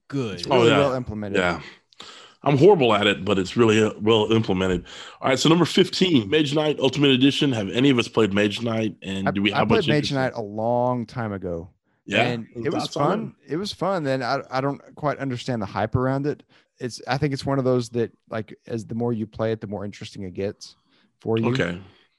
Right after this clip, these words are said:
Speaker 3: Well,
Speaker 2: Th-, there were some interesting things about it for sure, but it
Speaker 3: okay. So, and I, I've heard it's great solo, and for me, that's probably one of the main reasons is, is the complexity of the game.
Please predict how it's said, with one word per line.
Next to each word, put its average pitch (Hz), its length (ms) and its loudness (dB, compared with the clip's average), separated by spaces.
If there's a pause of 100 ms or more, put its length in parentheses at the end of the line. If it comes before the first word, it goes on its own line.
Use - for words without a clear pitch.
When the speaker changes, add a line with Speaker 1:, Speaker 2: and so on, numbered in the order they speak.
(120)
Speaker 3:
Well, 156 220 2
Speaker 2:
Th-, 160 200 -4
there 190 120 -2
were 196 80 0
some 170 160 -4
interesting 135 320 -4
things 113 180 -6
about 101 160 -2
it 85 80 -8
for 107 120 -12
sure, 101 200 -8
but 92 200 -8
it - 100 -12
Speaker 3:
okay. 110 400 -2 (420)
So, 147 380 4 (120)
and 147 120 4
I, 180 220 0
I've 165 120 -2
heard - 180 2
it's 165 140 -4
great - 240 2
solo, 82 540 -8
and 98 240 0 (320)
for - 100 -4
me, 143 140 6
that's 139 180 2
probably 127 260 2
one 117 120 4
of 104 120 0
the - 60 -14
main 113 160 2
reasons 107 400 -2
is, 98 200 -4
is 101 260 -6
the 104 40 -6
complexity 107 540 -2
of 95 80 -4
the 95 60 -8
game. 98 400 -4